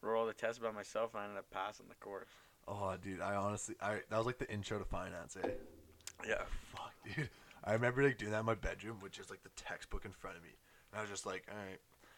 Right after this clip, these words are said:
Speaker 2: And I also had, like, the, um, the digital one.
Speaker 1: Mm-hmm.
Speaker 2: So what I could do as well, too, is if I couldn't find it in the textbook right away, I can just, like, hit the search button and
Speaker 1: Yeah.
Speaker 2: then just search the answer.
Speaker 1: Yeah.
Speaker 2: So it was, like, stupid easy. I remember getting, like, a ninety in that class. That's why I went to finance. 'Cause I'm like, "Oh, this shit's easy.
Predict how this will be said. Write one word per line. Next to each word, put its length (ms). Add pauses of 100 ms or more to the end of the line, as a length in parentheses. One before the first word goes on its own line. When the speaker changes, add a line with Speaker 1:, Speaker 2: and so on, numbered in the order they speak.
(220)
Speaker 2:
And 100
I 60
also 220
had, 180
like, 180
the, 220
um, 200 (680)
the 80 (120)
digital 340
one. 260 (180)
Speaker 1:
Mm-hmm. 220 (320)
Speaker 2:
So 120
what 80
I 40
could 220
do 120
as 100
well, 140
too, 300
is 140
if 120
I 60
couldn't 240
find 140
it 40
in 40
the 60
textbook 380
right 120
away, 300
I 60
can 100
just, 160
like, 120 (340)
hit 140
the 80
search 320
button 300 (140)
and 80
Speaker 1:
Yeah. 60
Speaker 2:
then 100
just 220
search 220
the 100 (120)
answer. 320 (500)
Speaker 1:
Yeah. 120 (320)
Speaker 2:
So 120
it 40
was, 120
like, 120
stupid 360
easy. 160
I 20
remember 220
getting, 140
like, 100
a 60
ninety 360
in 80
that 160
class. 400 (120)
That's 120
why 80
I 20
went 120
to 60
finance. 400
'Cause 100
I'm 40
like, 80
"Oh, 80
this 120
shit's 200
easy. 300